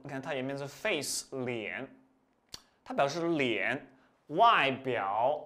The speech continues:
你看 appearance，外表、外貌等等这些东西，对不对？好，是一种外表、外貌，thinks down beauty，对不对？好，呃，做了那种比较美的一个事情啊，等等等等的。你看，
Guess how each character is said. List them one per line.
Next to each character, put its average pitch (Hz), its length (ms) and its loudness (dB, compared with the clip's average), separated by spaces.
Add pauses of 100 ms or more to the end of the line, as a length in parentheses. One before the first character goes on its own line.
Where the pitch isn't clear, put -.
你 135 60 -10
看 131 120 -10
appearance， 131 640 -4
外 151 320 0
表、 110 240 -2 (100)
外 170 200 6
貌 185 520 6
等 180 380 2
等 127 320 4
这 127 100 -10
些 127 100 -6
东 120 220 -6
西， 117 200 -8
对 - 40 -12
不 123 60 -2
对？ 156 260 8 (720)
好， 110 180 -4
是 139 180 -4
一 135 40 -4
种 120 220 -6
外 170 280 4
表、 117 240 2
外 151 220 6
貌， 151 360 4 (260)
thinks 208 580 0
down 160 380 6
beauty， 131 600 -2
对 - 0 -
不 131 80 -6
对？ 160 260 6 (200)
好， 113 360 -6 (320)
呃， 147 80 -6 (140)
做 185 240 6
了 131 180 6
那 139 160 -4
种 117 220 -4
比 127 80 -14
较 165 120 0
美 123 420 0
的 120 100 -2
一 147 120 -2
个 160 120 -2
事 185 300 0
情 135 280 -2
啊， 139 280 6
等 135 380 0
等 123 280 0
等 123 240 -2
等 113 240 -4
的。 120 240 0
你 147 60 -2
看， 180 220 6